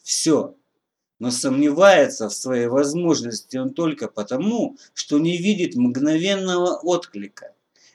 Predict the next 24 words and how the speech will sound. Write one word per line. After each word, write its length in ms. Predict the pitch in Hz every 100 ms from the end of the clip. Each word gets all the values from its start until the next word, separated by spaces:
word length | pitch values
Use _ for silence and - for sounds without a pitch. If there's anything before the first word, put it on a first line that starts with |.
| -
Ведь 200 | 113 120
для 200 | 123 120
такого 500 | 113 104 214 220 175
глобального 880 | 123 131 113 131 123 113 113 117 120
и 60 |
мощного 640 | 127 127 - - 101 95 - _ _ -
требуется 720 | 160 202 180 151 127 - 110
время. 420 | 98 120 110 101 _ _ _ _
А 120 | 107
давайте 640 | 127 165 247 247 240 95 - _ -
вы 140 | 127
завтра 440 | 139 185 180 160 139
проснетесь 800 | 156 160 - 240 247 147 135
с 40 | 147
мыслью 460 | 156 151 139 143
любить 460 | 143 160 143 143 -
все 420 | - 160 139 - _ _ -
и 140 | 151
избивать 600 | 160 151 175 180 160 131
свой 260 | - 127 127
будильник 600 | 123 147 190 240 151 110
сильно 400 | - 175 160 156
не 140 | 165 170
будете. 520 | 170 151 107 -